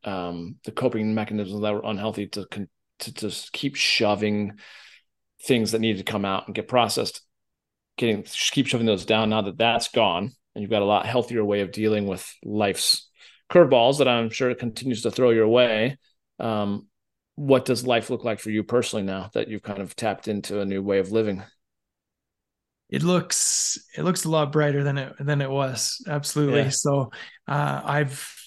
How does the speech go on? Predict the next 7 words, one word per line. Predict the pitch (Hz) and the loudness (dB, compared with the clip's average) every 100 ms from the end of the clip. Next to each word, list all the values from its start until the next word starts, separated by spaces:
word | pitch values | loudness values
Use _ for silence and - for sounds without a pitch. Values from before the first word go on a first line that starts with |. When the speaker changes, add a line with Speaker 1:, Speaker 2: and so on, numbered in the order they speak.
| _ _ _ _ _ | _ _ _ _ _
Speaker 2:
the | 190 147 | -6 2
healing | 190 202 190 | 6 8 8
continues, | 170 156 156 156 160 160 151 - | 4 2 0 0 0 -2 -4 -6
and | 156 151 147 143 | -2 0 0 -2
finding | - 156 156 156 156 | 0 0 2 2 2
new | 151 160 156 | 2 2 2
ways | 151 151 151 143 - | 2 2 0 -2 -8